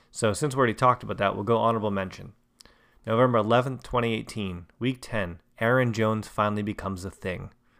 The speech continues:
He scored thirty-two point two points and has averaged twenty-three point two five points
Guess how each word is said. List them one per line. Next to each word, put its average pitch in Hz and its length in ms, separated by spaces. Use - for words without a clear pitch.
He 113 100
scored 98 340
thirty-two 127 520
point 120 300
two 113 180
points 135 540
and 104 80
has 95 120
averaged 107 500
twenty-three 127 560
point - 360
two 123 220
five 107 420
points 98 420